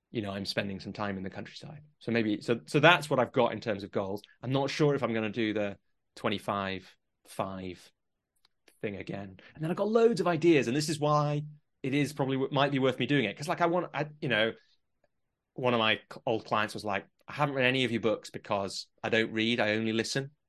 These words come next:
When's it gonna be on audiobook?" And I was like, "Oh, yeah." And also, like, the entrepreneurial person in me is like, "There's a load of things I can, like, fun, creative things I can learn about, about,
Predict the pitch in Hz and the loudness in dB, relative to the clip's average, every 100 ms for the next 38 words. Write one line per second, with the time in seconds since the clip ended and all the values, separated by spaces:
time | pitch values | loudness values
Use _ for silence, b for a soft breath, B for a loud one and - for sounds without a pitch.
0 | _ 127 110 110 104 110 104 107 95 107 | _ -2 0 0 -2 0 2 2 2 0
1 | 110 107 120 127 - 104 101 98 - 147 | 0 0 0 -4 -8 -12 -12 -18 -16 -14
2 | 143 131 - - - 62 _ _ _ _ | -12 -14 -16 -18 -20 -20 _ _ _ _
3 | _ - 107 107 104 117 107 110 - - | _ -8 -4 -4 2 4 4 2 -2 -2
4 | 123 139 - 113 110 120 120 117 117 - | 2 2 0 -2 2 2 2 2 -2 -6
5 | b b b _ _ _ _ - 135 139 | b b b _ _ _ _ -2 -2 0
6 | 139 120 120 120 120 110 104 - 131 147 | 0 2 4 4 4 2 -4 -2 0 4
7 | 214 285 - 107 98 90 101 98 101 107 | 4 2 0 0 -2 -4 -6 -6 -6 -8
8 | - 135 131 131 127 117 117 113 104 - | -2 2 2 2 0 0 2 -2 -2 -10
9 | - _ _ _ _ - 127 113 113 117 | -16 _ _ _ _ -2 0 2 0 -2
10 | 107 120 113 101 98 107 120 - 98 95 | 4 4 4 0 -6 -8 -4 2 2 0